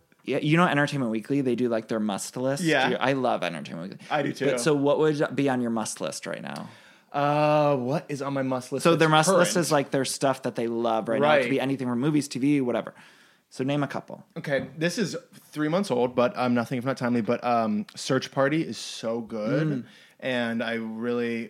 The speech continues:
Speaker 2: ha-, have been into that. Um, you know what? I, because of my job at Fandom, I have to, like, really be up on the Marvel movies, which I wasn't, and so because of that, I watched Black Panther, and it was amazing.
Speaker 1: I need to see that.
Speaker 2: I didn't think I'd be into it at all.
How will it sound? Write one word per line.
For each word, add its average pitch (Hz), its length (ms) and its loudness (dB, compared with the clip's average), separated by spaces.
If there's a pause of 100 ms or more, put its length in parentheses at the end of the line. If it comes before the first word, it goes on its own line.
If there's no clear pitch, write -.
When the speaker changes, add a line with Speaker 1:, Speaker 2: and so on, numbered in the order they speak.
Speaker 2:
ha-, - 220 -18
have 113 120 -12
been 113 140 -8
into 110 840 -8
that. 104 600 -12 (380)
Um, 120 420 -4 (100)
you 147 160 -6
know 233 120 0
what? 156 360 2
I, 131 300 4
because 135 400 -2
of 135 60 0
my 123 120 4
job 110 460 2
at - 80 -2
Fandom, 139 760 0
I 123 180 2
have 120 140 0
to, 123 80 -4
like, 113 200 -2
really 120 140 -4
be 113 100 -2
up 113 100 -4
on 120 80 -2
the 113 60 -2
Marvel 110 380 -2
movies, 139 300 0
which 117 140 -4
I 117 80 0
wasn't, 120 560 -2 (320)
and 120 140 -4
so 135 120 0
because 123 360 -2
of 120 80 0
that, 110 160 0
I 110 60 0
watched 110 260 -4
Black 104 240 -8
Panther, 113 420 -4
and 110 180 -4
it 104 60 -4
was 101 140 -12
amazing. 98 640 -8
Speaker 1:
I 117 60 -10
need 120 120 -8
to 107 60 -10
see - 160 -14
that. 101 260 -14
Speaker 2:
I 117 80 -4
didn't 123 240 -2
think 120 160 -4
I'd 107 100 -6
be 107 120 -8
into 107 240 -8
it 98 80 -12
at 104 80 -12
all. - 480 -10